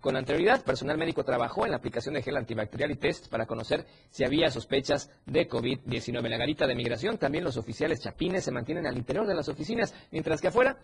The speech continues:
sobre la calle que conecta con el puente internacional de Talismán, ahí extranjeros y chapines ingresan a territorio centroamericano y después se dirigen hacia las musi-, municipalidades como Malacatán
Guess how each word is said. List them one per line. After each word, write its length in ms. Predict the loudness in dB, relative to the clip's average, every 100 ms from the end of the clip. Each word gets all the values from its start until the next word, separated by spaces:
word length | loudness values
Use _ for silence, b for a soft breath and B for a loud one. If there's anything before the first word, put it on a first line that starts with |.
| B
sobre 200 | -2 2
la 80 | 2
calle 200 | 4 2
que 100 | 2
conecta 300 | 0 0 0
con 120 | 0
el 60 | 0
puente 200 | -2 -2
internacional 380 | -2 -2 -2 -2
de 80 | 0
Talismán, 420 | 0 0 -2 -2 b b
ahí 280 | -2 0 0
extranjeros 600 | -4 0 0 2 0 0 0
y 40 |
chapines 360 | -2 0 0 0
ingresan 280 | 2 2
a 60 | 2
territorio 320 | 2 4 4
centroamericano 540 | 4 2 0 2 2 2
y 60 |
después 320 | 0 4 4 4
se 60 |
dirigen 280 | 2 2 0
hacia 140 | 2
las 100 | 2
musi-, 240 | 2 -4 -2
municipalidades 800 | 0 0 -2 0 2 4 2 0
como 160 | -2
Malacatán 560 | 0 0 -2 0 0